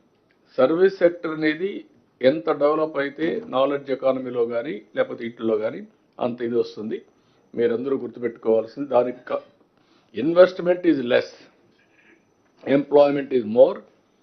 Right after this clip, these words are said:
revenue generation is more. దానికోసం మన పాలసీలన్నీ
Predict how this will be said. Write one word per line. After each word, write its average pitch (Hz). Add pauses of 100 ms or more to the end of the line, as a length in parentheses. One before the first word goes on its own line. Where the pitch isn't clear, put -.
(720)
revenue 135
generation 110
is - (100)
more. - (1900)
దానికోసం 135
మన 131 (120)
పాలసీలన్నీ 139